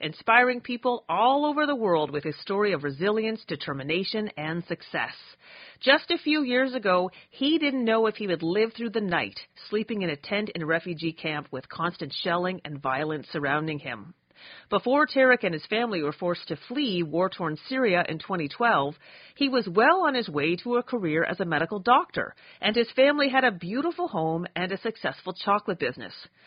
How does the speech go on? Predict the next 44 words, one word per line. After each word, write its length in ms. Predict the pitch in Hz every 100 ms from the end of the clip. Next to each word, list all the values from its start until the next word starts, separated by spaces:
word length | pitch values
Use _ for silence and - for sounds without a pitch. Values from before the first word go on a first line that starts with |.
| - - -
Tarek 280 | 226 226 220
never 360 | 175 180 220
imagined 480 | 262 247 202 175 175
he'd 140 | 170 170
lose 260 | 170 170 -
everything 460 | 214 240 262 254 226
he 140 | 190
ever 280 | 175 185 170
owned, 360 | 151 147 151 - -
and 140 | 180 180
he 100 | 175 -
certainly 300 | 311 294 247
never 260 | 226 233
imagined 480 | 240 208 156 143 143
he'd 140 | 160
be 80 | 156
starting 340 | 151 185 180 160
a 40 |
new 160 | 165 196
life 220 | 170 165
in 120 | 165
Canada 540 | - 320 320 165 151 -
with 200 | 165 175
nothing 360 | 185 214 233
but 140 | 208 180
the 60 |
clothes 400 | 156 - 214 220
on 100 | 208
his 140 | 190 170
back, 480 | 160 143 113 - _ _ _ - -
and 160 | 202
even 280 | 254 294 269
those 320 | 226 175 151
were 120 | 151
donated 500 | 143 170 196 196 202
hand-me-downs. 760 | 196 185 165 147 135 107 82 90 - - _ _ - - -
Despite 480 | 247 - - 214 226
all 240 | - 196 220
of 100 | 208
the 100 | 185
dark 280 | 180 180 -
challenges 520 | 196 190 190 185 175
he 140 | 180 -
faced, 420 | 185 139 147 -